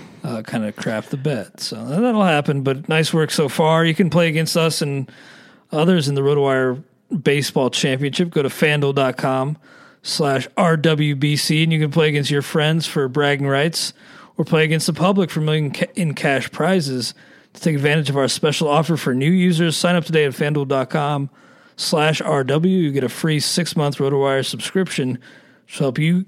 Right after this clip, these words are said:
give you the tools you need to succeed with your first deposit on FanDuel.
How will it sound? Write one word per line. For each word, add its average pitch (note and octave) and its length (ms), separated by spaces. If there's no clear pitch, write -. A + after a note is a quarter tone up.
give F3+ 240
you F#3 160
the D#3 100
tools D#3+ 640
you E3 100
need D#3 240
to B2+ 60
succeed D3+ 480
with C#3 100
your C3+ 140
first C#3+ 280
deposit C3 380
on A#2 160
FanDuel. D#3+ 560